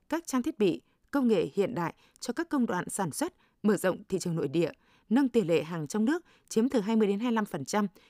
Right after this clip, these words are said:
trong tổng sản lượng sản xuất, nghiên cứu khả năng chuyển đổi mặt hàng theo nhu cầu thị trường, cơ cấu lại sản phẩm, tìm kiếm khách hàng mới ngay trong các thị trường truyền thống. Vì vậy, trong quý một, công ty đã gia tăng khoảng ba mươi phần trăm thị phần tiêu thụ sản phẩm.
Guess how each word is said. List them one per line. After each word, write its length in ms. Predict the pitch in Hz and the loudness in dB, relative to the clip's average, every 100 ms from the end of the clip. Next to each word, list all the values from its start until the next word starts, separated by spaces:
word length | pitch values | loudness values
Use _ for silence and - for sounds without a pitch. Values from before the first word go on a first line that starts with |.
| _ | _
trong 200 | 277 247 | -2 -2
tổng 260 | - 185 147 | -2 -4 -2
sản 280 | 190 165 - | -4 -4 -2
lượng 180 | 185 | -2
sản 220 | - 175 - | -2 -6 -4
xuất, 200 | 320 - _ _ _ _ | -8 -10 _ _ _ _
nghiên 180 | 202 233 | 2 4
cứu 240 | 214 214 285 _ _ | 4 2 0 _ _
khả 120 | 240 | -4
năng 180 | 196 233 | -2 0
chuyển 200 | 220 185 | 0 0
đổi 120 | 170 | 0
mặt 160 | 151 - | -2 -2
hàng 220 | 175 156 - _ - | -2 -4 -6 _ -4
theo 140 | 262 | 0
nhu 120 | 247 | 0
cầu 140 | 233 190 | 0 -2
thị 120 | 143 | -2
trường, 320 | - 170 143 - _ _ - | 0 0 -2 -8 _ _ -2
cơ 100 | 247 | 0
cấu 180 | 226 | 0
lại 220 | 254 262 - | 0 -2 -4
sản 180 | 170 | -6
phẩm, 240 | 139 185 139 - _ _ - | -2 0 -2 -6 _ _ 0
tìm 200 | 208 156 | 0 2
kiếm 160 | 190 | -2
khách 180 | 208 - | -4 -6
hàng 180 | 180 143 | -4 -2
mới 240 | 165 220 240 | -2 -2 0
ngay 180 | 233 | -2
trong 180 | 214 220 | 0 -4
các 140 | 247 254 | -4 -4
thị 80 | |
trường 220 | 175 160 151 | -4 -4 -4
truyền 220 | 160 131 | -4 -6
thống. 260 | 147 165 269 _ _ _ _ _ _ | -4 -4 -4 _ _ _ _ _ _
Vì 140 | 214 208 | 0 2
vậy, 160 | 185 | 2
trong 160 | - 233 | 0 0
quý 140 | 220 | 0
một, 200 | 277 240 - _ _ - | 2 2 0 _ _ 0
công 160 | 254 | 2
ty 80 | 233 | 2
đã 140 | 202 - | 0 -2
gia 160 | 254 | -4
tăng 260 | 233 233 220 - _ | 0 0 0 -6 _
khoảng 300 | _ 208 147 - | _ -2 -2 -4
ba 140 | - 240 | -2 0
mươi 100 | 240 | 0
phần 100 | 190 | -2
trăm 200 | 175 220 | -4 -4
thị 200 | - 185 | -4 -6
phần 260 | - 175 147 | -4 -6 -2
tiêu 120 | 226 | -2
thụ 140 | 220 - | -2 -6
sản 180 | 135 | -6
phẩm. 220 | 139 165 | -4 -2